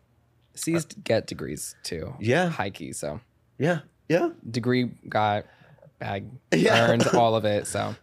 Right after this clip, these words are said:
Speaker 2: <clears throat> And I think the, the moment that, like, really solidified it for me is when I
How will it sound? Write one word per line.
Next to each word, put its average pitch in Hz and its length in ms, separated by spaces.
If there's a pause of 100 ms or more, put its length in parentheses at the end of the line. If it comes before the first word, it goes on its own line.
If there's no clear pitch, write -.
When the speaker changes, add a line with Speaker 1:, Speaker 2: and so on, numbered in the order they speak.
Speaker 2:
<clears throat> 120 440 (360)
And 127 100
I 120 60
think 135 140
the, 127 260
the 113 100
moment 113 300
that, 110 100
like, 101 180
really 104 260
solidified 110 600
it 123 140
for 127 140
me 135 100
is 104 180
when 101 120
I 92 380